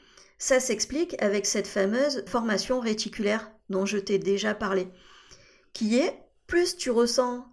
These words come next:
une émotion et plus elle est intense, plus tu es en train de dire à ton cerveau que ça, c'est important, et il va te montrer tout ce qui va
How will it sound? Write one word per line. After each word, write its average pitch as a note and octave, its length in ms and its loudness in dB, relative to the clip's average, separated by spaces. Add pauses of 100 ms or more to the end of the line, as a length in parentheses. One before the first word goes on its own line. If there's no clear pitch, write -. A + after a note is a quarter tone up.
(180)
une G#3 140 2
émotion G#3+ 540 0 (300)
et E3+ 80 -4
plus B3 300 -2
elle F#3+ 140 2
est - 20 2
intense, - 520 -4 (360)
plus E4 260 -2
tu - 80 -4
es A3+ 40 0
en G#3+ 100 -2
train G#3+ 180 -4
de G#3 60 0
dire A#3 240 0
à G3 80 0
ton F#3+ 160 -4
cerveau G#3+ 400 0
que F#3 340 2
ça, C4+ 520 0
c'est - 240 -6
important, F3 520 -4 (540)
et A3 80 4
il A3+ 140 2
va A3+ 120 2
te A3+ 140 -4
montrer F#3+ 380 0 (300)
tout A4+ 180 0
ce - 80 -2
qui A#3+ 180 -6
va C4+ 160 6